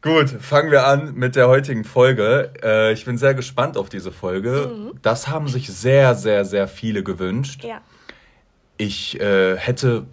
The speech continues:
Speaker 1: von mir aus jetzt gar nicht gedacht, dass da so großes Interesse dran besteht.
Speaker 2: Doch, eigentlich schon.
Speaker 1: Ja, als ich's dann gelesen hab, ja, aber ich wär tatsächlich nicht selber drauf gekommen.
Speaker 2: Mhm.
Speaker 1: Es haben sehr viele gefragt und sich gewünscht, dass wir wirklich mal detailliert erzählen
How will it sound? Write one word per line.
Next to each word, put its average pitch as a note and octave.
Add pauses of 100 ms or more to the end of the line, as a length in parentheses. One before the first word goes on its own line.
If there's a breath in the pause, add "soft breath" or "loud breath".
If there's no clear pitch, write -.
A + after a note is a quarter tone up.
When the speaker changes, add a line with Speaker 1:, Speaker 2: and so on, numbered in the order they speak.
(160)
Speaker 1:
von F#2+
mir A2
aus -
jetzt G2
gar F#2+
nicht F#2+
gedacht, A2+
dass F#2+
da F2
so F#2+
großes G2+
Interesse A2
dran E2+
besteht. F2
Speaker 2:
Doch, F4
eigentlich C4+
schon. F#3+ (420 soft breath)
Speaker 1:
Ja, A#2
als -
ich's C3
dann A#2+
gelesen D3+
hab, C#3+
ja, C3
aber F#2+
ich G2+
wär A#2+
tatsächlich B2+
nicht C#3
selber B2+
drauf E2
gekommen. G2
Speaker 2:
Mhm. - (560 loud breath)
Speaker 1:
Es -
haben A#2+
sehr B2
viele B2+
gefragt A2
und G2+
sich G2
gewünscht, G2+
dass -
wir F#2
wirklich G#2+
mal F2+
detailliert G#2
erzählen G2